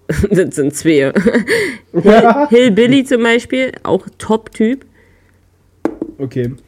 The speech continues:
Speaker 1: Mhm, find ich auch gut. Ja, Jason, also so Freddy Krueger, das sind halt so eine Sachen, ja, das sind alles so coole.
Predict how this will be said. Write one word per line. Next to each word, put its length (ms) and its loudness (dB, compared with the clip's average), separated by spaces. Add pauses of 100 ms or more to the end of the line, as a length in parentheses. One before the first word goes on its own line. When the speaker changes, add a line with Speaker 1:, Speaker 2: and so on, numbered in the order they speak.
(120)
Speaker 1:
Mhm, 460 2
find 180 -4
ich 160 -6
auch 200 -6
gut. 220 -2
Ja, 180 -8
Jason, 360 0
also 240 0
so 100 2
Freddy 300 -2
Krueger, 260 -2
das 80 -2
sind 160 0
halt 160 0
so 80 -4
eine 140 2
Sachen, 340 -4
ja, 140 -4
das 140 -10
sind 120 -10
alles 180 -6
so 60 -8
coole. 480 -8